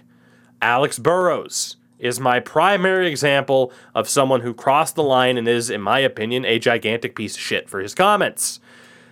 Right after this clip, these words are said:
Such as, uh, oh, let's see, the Patrick O'Sullivan comment saying, "I'm gonna beat you like your father did."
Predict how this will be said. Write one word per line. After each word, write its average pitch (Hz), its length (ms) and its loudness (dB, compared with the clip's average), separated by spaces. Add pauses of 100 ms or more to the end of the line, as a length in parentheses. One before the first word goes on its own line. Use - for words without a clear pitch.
(140)
Such - 600 0
as, 202 720 2
uh, 101 420 2
oh, 185 180 2
let's 131 220 -2
see, 101 220 -4
the 92 240 -6
Patrick 143 420 -4
O'Sullivan 190 540 0
comment 170 460 0
saying, 165 440 0
"I'm 135 220 0
gonna 143 160 2
beat 120 320 -6
you 131 160 -4
like 120 240 -2
your 135 100 0
father 214 420 2
did." 120 460 2